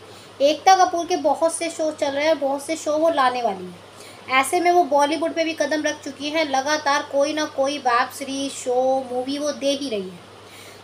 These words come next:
लेकिन fans उनसे टीवी शो के बारे में जो है चर्चाओं में कुछ सुनना चाहते हैं। ऐसे में आपको मैंने बताया था, जी टीवी ने अपनी कमर कस ली है, जहाँ पे उसने अच्छे अच्छे शो की भी slot change कर दी।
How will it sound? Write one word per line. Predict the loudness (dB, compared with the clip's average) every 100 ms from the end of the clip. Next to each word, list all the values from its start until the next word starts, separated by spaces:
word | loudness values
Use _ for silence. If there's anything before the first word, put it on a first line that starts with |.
| -2
लेकिन | 2 2
fans | 2 2 4 2
उनसे | -2 0 -2
टीवी | 0 -2 -2
शो | 0 0
के | 0
बारे | 0 0 0
में | -2 -4 -4
जो | -4 -2
है | -2
चर्चाओं | -2 -4 -2 0 0
में | 0 -4
कुछ | -8 -10
सुनना | -6 -4 -2
चाहते | -4 -6 -10 -16
हैं। | -18 -20 -20 -20 -20 -20 -20 -20 -18 0 2
ऐसे | 2 2
में | 4 6
आपको | 6 4 2 2
मैंने | 2 2
बताया | 0 2 0
था, | 4 4
जी | 4 0 -4
टीवी | -4 -6 -6
ने |
अपनी | -6 -6 -6
कमर | -4 0 -2 0
कस | -2 -2
ली | -4 -2
है, | 0 -2
जहाँ | -4 -4 -4 0
पे | 0
उसने | 0 -2
अच्छे | -4 -4
अच्छे | -6 -4 -4
शो | -2 -4
की | -4
भी | -4
slot | -4 0 0 0
change | -2 -2
कर | -4 -6
दी। | -8